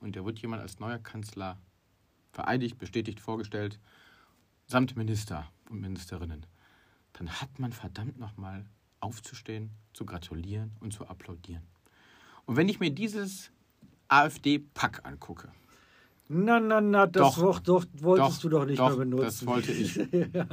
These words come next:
Speaker 1: Ich wollte es
Speaker 2: Herr
Speaker 1: heute
Speaker 2: Gabriel.
Speaker 1: Morgen schon benutzen.
Speaker 2: Herr Gabriel.
Speaker 1: Ich habe mir heute f-, Morgen vorgenommen, aus tiefster Seele zu sagen,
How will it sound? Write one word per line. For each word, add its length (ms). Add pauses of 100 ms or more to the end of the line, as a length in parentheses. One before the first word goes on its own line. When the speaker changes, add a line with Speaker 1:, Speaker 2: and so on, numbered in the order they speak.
Speaker 1:
Ich 160
wollte 200
es 100
Speaker 2:
Herr 80
Speaker 1:
heute 120
Speaker 2:
Gabriel. 420
Speaker 1:
Morgen 100
schon 160
benutzen. 400
Speaker 2:
Herr 180
Gabriel. 320
Speaker 1:
Ich 60
habe 160
mir 140
heute 160
f-, 180
Morgen 400
vorgenommen, 880 (1300)
aus 200
tiefster 440
Seele 280
zu 180
sagen, 500